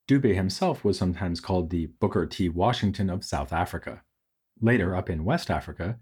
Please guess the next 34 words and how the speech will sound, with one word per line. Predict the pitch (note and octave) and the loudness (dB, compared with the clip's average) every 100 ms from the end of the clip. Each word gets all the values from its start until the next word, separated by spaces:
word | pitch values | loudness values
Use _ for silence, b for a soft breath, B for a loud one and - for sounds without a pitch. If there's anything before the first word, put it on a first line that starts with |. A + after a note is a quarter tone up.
| _ | _
J | - G#2+ | 0 2
E | G#2+ F2 | 2 0
K | E2+ - E2+ - | -8 -8 -8 -4
Aggrey | F#2 A#2+ D#2+ E2+ G2 | 0 0 -2 -8 -10
of | F2 | -10
the | E2 | -10
Gold | - E2 D#2+ | -4 -4 -4
Coast, | - A#2+ A#2 - _ _ | -2 0 0 -2 _ _
present-day | E2 D2+ D2 D2 | -6 -6 -6 -8
Ghana, | D2 F2+ F#2+ F2+ - b b - | -2 0 0 -2 -6 b b 0
worked | A2+ A2+ | 0 2
with | A2 G#2+ | -2 -2
the | F#2+ | -6
Phelps | - G2 F#2 - - | -2 -4 -4 -8 -12
Stokes | - A#2+ A#2 | 0 2 2
Fund | - E2+ C#2 C#2+ b b b | -6 -8 -8 -12 b b b
to | - | 0
advance | A#2 G#2+ F2+ F2 | 2 4 2 0
education | F2 G2 - D#2 - D#2+ | -2 -6 -4 -6 -6 -8
in | D#2+ F2+ | -4 -2
various | F2 D#2 D#2 - | -2 -4 -4 -6
parts | - C#2+ - | -6 -10 -8
of | D2 | -12
the | |
continent. | - G2+ G#2 D2+ A#1+ - _ _ _ _ _ _ | -2 -2 0 -4 -8 -20 _ _ _ _ _ _
The | - A2+ | 0 2
philanthropist | A2+ A#2 A#2+ F2 E2 - | 4 4 2 -2 -6 -4
behind | D#2+ A2+ C3+ | -2 2 2
this | B2+ | 0
fund | - A#2 A2+ | 0 2 2
had | A2+ A#2 | 0 -4
previously | G#2+ D#2 D2+ - D2 | -2 0 -2 -8 -10
contributed | - E2+ - G2 D#2 - | -8 -8 -4 -2 -4 -2
to | D3 A2 - | 2 2 0